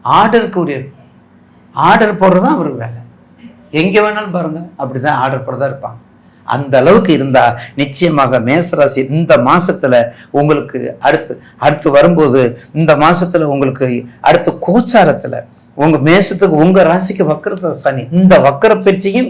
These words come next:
ஏற்கனவே சொல்லியிருக்கிறேன், உங்களுக்கு கொஞ்சம் நல்லா தான் இருக்கும். ஏன்னா வக்கரம்னால் தன் நிலையை மாறுறது. நிறைய ஆதரவு கொடுத்துருக்குறீங்க, தன் நிலையை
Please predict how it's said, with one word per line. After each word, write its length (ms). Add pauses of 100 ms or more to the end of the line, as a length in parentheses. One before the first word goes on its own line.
(120)
ஏற்கனவே 440
சொல்லியிருக்கிறேன், 480 (200)
உங்களுக்கு 280
கொஞ்சம் 200
நல்லா 140
தான் 200
இருக்கும். 260 (960)
ஏன்னா 180 (140)
வக்கரம்னால் 800
தன் 260
நிலையை 300 (100)
மாறுறது. 420 (1000)
நிறைய 340 (180)
ஆதரவு 280
கொடுத்துருக்குறீங்க, 500 (100)
தன் 200
நிலையை 240